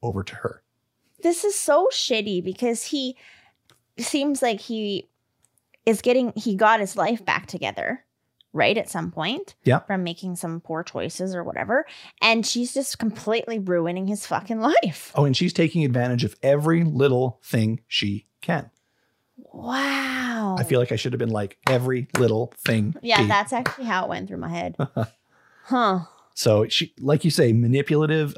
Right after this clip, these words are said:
Speaker 1: conniving, um, a douche canoe. She's a biatch. Let's say it. I'm sorry. She is.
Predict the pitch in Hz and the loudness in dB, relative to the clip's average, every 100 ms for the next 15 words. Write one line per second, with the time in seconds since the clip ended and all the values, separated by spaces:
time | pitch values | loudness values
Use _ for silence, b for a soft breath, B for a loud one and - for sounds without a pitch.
0 | - - 123 113 135 139 143 156 - b | -8 4 6 6 2 2 2 0 -2 b
1 | b b - 107 104 101 _ _ _ _ | b b 2 4 4 0 _ _ _ _
2 | _ - 127 156 185 - 123 95 - 104 | _ -2 4 4 4 2 2 2 -2 -2
3 | 113 127 160 156 - - - 117 - 147 | -2 0 2 2 0 -8 -8 -4 2 4
4 | 113 117 110 160 156 104 98 - 135 147 | 4 2 2 4 4 4 0 0 2 4
5 | 107 - | 2 -2